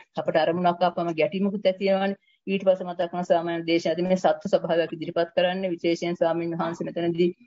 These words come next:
අවධාරණය කරන්න යෙදුණා ඇසෙහි කියන කාරණාව. ඇසට නොවේ, ඇසේ නොවේයි. එතකොට මට හිතුණා පුද්ගල ස්වභා-, ඇස, ඇසට කිව්වත්, ඇසෙහි කිව්-, ඇසේ කිව්වත් පුද්ගල ස්වභාවයක් එනවා නේද?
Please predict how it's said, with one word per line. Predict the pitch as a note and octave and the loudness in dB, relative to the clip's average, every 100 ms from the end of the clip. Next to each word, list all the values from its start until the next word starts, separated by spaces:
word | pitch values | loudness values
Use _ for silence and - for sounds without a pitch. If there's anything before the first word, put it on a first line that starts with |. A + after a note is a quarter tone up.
| _ _ - | _ _ 2
අවධාරණය | D3+ E3+ F3+ F3 F3+ | 4 6 4 4 2
කරන්න | E3+ E3+ D#3+ | 0 0 0
යෙදුණා | D#3 F3 F3+ - - - | -2 2 2 0 -10 -2
ඇසෙහි | - D3 G#3 G#3+ | 0 2 0 0
කියන | E3 D#3 | -2 -2
කාරණාව. | D3+ D3 D3+ D#3 D3+ E3 G#3 - _ _ _ - | 2 2 2 -2 0 2 0 -2 _ _ _ -4
ඇසට | D3 G3+ G3 F#3+ | 0 2 2 2
නොවේ, | E3 D3+ F3 F#3+ | 0 -4 -4 -4
ඇසේ | C#3 D#3 A3+ G#3+ | -2 2 6 6
නොවේයි. | E3 D3 D3+ F#3+ - _ | 6 0 0 -2 -4 _
එතකොට | - F3+ F3+ | -2 0 2
මට | E3+ D#3+ | 0 -2
හිතුණා | F3 E3+ | 0 -2
පුද්ගල | E3 E3+ E3+ | 0 0 0
ස්වභා-, | F3 E3+ E3+ | 0 0 -2
ඇස, | - D#3 F#3 F#3+ - | -2 -2 4 4 4
ඇසට | - D3 - F3 | -4 -2 -2 -4
කිව්වත්, | F3 F3 F#3 | -2 2 2
ඇසෙහි | F#3 D3+ F3 F3 | 2 0 2 2
කිව්-, | F3 E3+ E3+ | 2 -2 2
ඇසේ | D#3 D#3 G3 | 0 2 -2
කිව්වත් | G#3 D#3+ E3 F3+ | -2 -2 0 0
පුද්ගල | E3+ E3 F3+ | -2 -4 -2
ස්වභාවයක් | F3+ E3 E3 E3 D#3+ | -2 2 2 2 0
එනවා | D#3 E3 | -2 -4
නේද? | E3 D#3+ | -4 -2